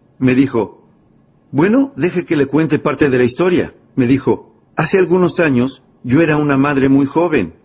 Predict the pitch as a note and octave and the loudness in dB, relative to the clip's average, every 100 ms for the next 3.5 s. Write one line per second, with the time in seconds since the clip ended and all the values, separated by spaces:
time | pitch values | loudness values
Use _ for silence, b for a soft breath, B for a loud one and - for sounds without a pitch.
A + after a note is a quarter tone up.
0 | _ _ _ G#2 A#2+ G#2+ G2 - _ _ | _ _ _ -4 -2 0 -4 -4 _ _
1 | _ C3+ D#3+ F3+ D#3+ D#3 C#3+ - B2+ B2 | _ 0 2 2 0 0 0 -2 -2 0
2 | B2+ C3+ B2 E3 E3 E3 D#3 C#3 C3+ B2+ | 0 -2 0 -2 0 2 2 0 -2 0
3 | A2+ A2+ G#2+ G#2+ A2+ | 0 0 0 -2 -4